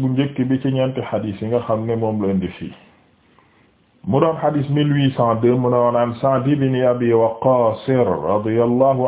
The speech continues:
anhu anna an-nabiyya sallallahu alayhi wa sallam qaala: "Man idda'a ila ghayri abihi wa huwa ya'lamu annahu ghayru abihi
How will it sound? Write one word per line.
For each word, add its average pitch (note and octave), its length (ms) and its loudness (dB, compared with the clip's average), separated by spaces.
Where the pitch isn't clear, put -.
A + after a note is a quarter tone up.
anhu C#3+ 320 0
anna E3 260 2
an-nabiyya C3+ 580 2
sallallahu C#3 420 2
alayhi B2 200 2
wa A#2+ 140 2
sallam B2+ 260 0
qaala: B2 360 2
"Man B2+ 240 0
idda'a G#2+ 760 0
ila G#2+ 400 2
ghayri A#2 340 2
abihi B2 520 0
wa B2 180 2
huwa C3 260 2
ya'lamu C#3+ 720 2
annahu D3+ 880 0
ghayru D#3+ 460 2
abihi E3+ 480 2